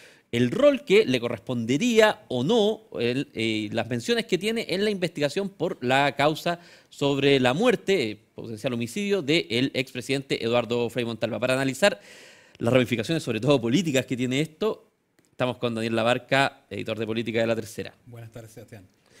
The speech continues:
Speaker 1: Eh, a ver, con-, ¿cómo es este panorama, digamos? ¿Cómo, cómo es el escenario
Speaker 2: Eh.
Speaker 1: que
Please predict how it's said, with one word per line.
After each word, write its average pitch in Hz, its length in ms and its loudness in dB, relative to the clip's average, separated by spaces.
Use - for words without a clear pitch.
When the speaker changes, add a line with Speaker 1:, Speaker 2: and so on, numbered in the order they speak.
Speaker 1:
Eh, 123 120 2
a 135 40 8
ver, 147 220 4
con-, 131 220 -2
¿cómo 403 320 -4
es 370 140 -6
este 240 180 -4
panorama, 143 440 -4
digamos? 92 240 -14
¿Cómo, 208 220 -6
cómo 269 200 -2
es - 80 -4
el 220 100 2
escenario 196 400 -4
Speaker 2:
Eh. 202 40 -8
Speaker 1:
que 226 200 -2